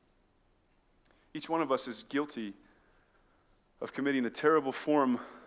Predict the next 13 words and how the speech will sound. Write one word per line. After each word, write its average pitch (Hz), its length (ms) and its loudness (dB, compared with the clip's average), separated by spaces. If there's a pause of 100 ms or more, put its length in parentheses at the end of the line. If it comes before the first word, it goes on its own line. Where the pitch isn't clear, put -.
(160)
of 110 260 -2
idolatry. 113 640 -6 (3500)
This - 140 -14
is 113 80 -10
what 113 320 2 (440)
our 113 100 2
theologians 117 600 2
would 110 140 -8
call 117 240 4
total 143 560 -2 (360)
and - 80 -4
absolute 123 680 0 (320)
depravity. 101 580 4